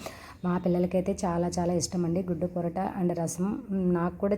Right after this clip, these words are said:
చాలా ఇష్టం. మరి మీలో ఎంతమందికి ఇష్టమో ఏంటనేది నాకు కామెంట్ సెక్షన్లో కామెంట్ చేయండి. ఇక్కడ నేనైతే ఇంకా బయట ఎలాగో వర్షం పడుతుంది కదా, ఇప్పుడైతే మనకి ఎలాగో క్లైమేట్ చేంజ్ అయింది కదా, కొంచెం,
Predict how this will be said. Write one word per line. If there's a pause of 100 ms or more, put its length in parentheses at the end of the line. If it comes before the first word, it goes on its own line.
చాలా
ఇష్టం.
మరి
మీలో
ఎంతమందికి
ఇష్టమో
ఏంటనేది
నాకు
కామెంట్
సెక్షన్లో
కామెంట్
చేయండి. (460)
ఇక్కడ (480)
నేనైతే
ఇంకా
బయట
ఎలాగో
వర్షం
పడుతుంది
కదా,
ఇప్పుడైతే
మనకి
ఎలాగో
క్లైమేట్
చేంజ్
అయింది
కదా,
కొంచెం,